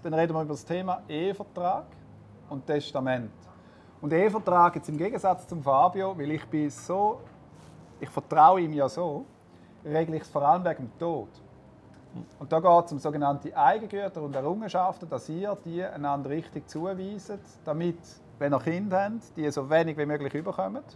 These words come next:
Nicht zum Kind enterben, aber zum sicherstellen, dass ihr als, als Ehegatte nicht plötzlich,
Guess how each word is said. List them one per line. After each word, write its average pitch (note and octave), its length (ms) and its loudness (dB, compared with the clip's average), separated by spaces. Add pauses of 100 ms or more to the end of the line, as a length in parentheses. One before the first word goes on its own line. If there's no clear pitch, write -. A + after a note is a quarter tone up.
(500)
Nicht - 300 2
zum D#3 120 -6
Kind F3+ 340 -6
enterben, F#3 640 -2 (640)
aber C#3 160 4
zum D#3+ 140 -4
sicherstellen, F3+ 600 -4
dass D3 200 -2
ihr E3+ 280 -2
als, C3+ 520 0
als C3 240 -2
Ehegatte G3 560 -2
nicht E3 180 -8
plötzlich, D3 420 -4